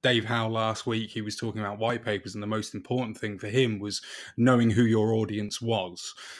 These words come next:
um, and who you're going to be aiming your content towards. So, so for you, it's kind of, it, yes, it's about knowing the audience, but it's also about knowing your own product as well,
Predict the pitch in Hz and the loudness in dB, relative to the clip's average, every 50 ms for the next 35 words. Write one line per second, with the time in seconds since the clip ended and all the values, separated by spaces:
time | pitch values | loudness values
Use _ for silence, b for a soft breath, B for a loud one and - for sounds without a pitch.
0 | B B - 104 104 104 104 101 101 101 101 101 101 101 98 - - 107 101 98 | B B -4 -2 0 0 2 2 2 2 0 -2 -4 -6 -8 -10 -12 -12 -6 0
1 | 113 127 123 113 110 104 113 113 107 95 - 107 110 110 110 107 107 104 101 101 | 2 4 4 4 2 2 0 0 -2 -2 -2 0 0 2 2 0 0 -2 -2 -2
2 | 104 101 98 - - 107 107 101 - - 107 101 98 90 - - 104 104 113 110 | -2 -4 -4 -4 -6 -8 -6 -6 -6 -6 -6 -6 -6 -8 -10 -6 -4 -2 -2 -2
3 | 98 - - _ _ - - B B B B B B B B - 131 127 107 - | -2 -4 -6 _ _ -16 -16 B B B B B B B B 0 0 0 0 -2
4 | - - - 127 117 - 120 117 139 196 208 175 120 110 101 - - - 139 151 | -4 -4 -2 -2 -2 -2 -4 -2 2 4 4 6 4 4 0 -2 0 2 2 4
5 | 175 160 127 107 - - _ _ - 117 - _ _ _ _ _ _ _ _ - | 4 2 2 -2 -4 -8 _ _ -12 -12 -12 _ _ _ _ _ _ _ _ 0
6 | 131 143 165 156 - - 131 - 120 131 127 127 120 120 120 117 110 113 123 151 | 2 2 2 2 2 0 0 2 2 2 2 4 2 2 2 2 4 4 6 6
7 | 170 139 113 107 107 - - 120 - 151 156 151 - 135 120 110 113 113 104 110 | 6 6 4 2 -2 -4 -6 -2 0 2 2 4 4 4 4 6 4 2 2 2
8 | 113 120 113 113 110 110 110 110 110 110 107 107 - - 120 101 110 98 - - | 2 2 2 2 2 2 2 2 2 0 0 -2 -2 -2 -2 -2 -2 -6 -8 -10
9 | - - 98 98 101 120 120 110 92 90 90 90 | -10 -10 -8 -4 0 2 2 2 0 -2 -6 -10